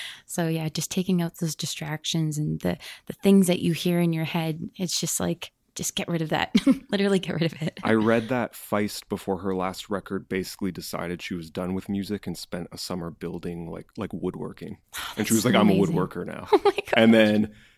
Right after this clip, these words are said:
Speaker 2: kinda quit, and that let her kinda come back
Speaker 1: Wow.
Speaker 2: to it. Uh, I kinda wanna talk to, talk to that idea of being naive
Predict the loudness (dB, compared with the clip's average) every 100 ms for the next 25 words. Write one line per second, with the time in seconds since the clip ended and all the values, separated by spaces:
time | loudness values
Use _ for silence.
0 | _ -2 0 2 0 -6 -18 -20 -14 -8
1 | 2 4 4 2 -2 0 0 -2 -4 -6
2 | -8 -6 -10 -10 -12 -12 -8 -10 -10 -14
3 | -8 -6 -4 -6 -10 -10 -10 -12 _ _
4 | _ -6 -6 -6 -8 -2 2 4 2 -2
5 | -6 -6 -6 -4 -4 -6 _ _ _ _
6 | _ -16 -8 -8 -8 -6 -4 -4 -8 -12
7 | -10 -8 -6 -8 -12 -18 _ -8 -6 -6
8 | -8 -10 -10 -8 -8 -8 -10 -10